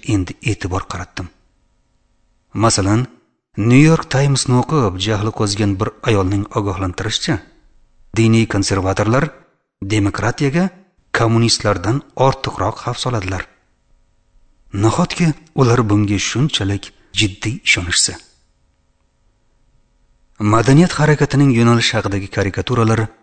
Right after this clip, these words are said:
qanchalik keng tasvirlanmasin, men ularda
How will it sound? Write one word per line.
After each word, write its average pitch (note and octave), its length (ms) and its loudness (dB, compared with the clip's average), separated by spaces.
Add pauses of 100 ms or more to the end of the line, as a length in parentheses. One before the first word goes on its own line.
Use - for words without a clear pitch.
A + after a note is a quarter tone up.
(320)
qanchalik G#2+ 520 2
keng G2 180 0
tasvirlanmasin, G#2 840 -2 (720)
men A2 240 2
ularda G#2 380 2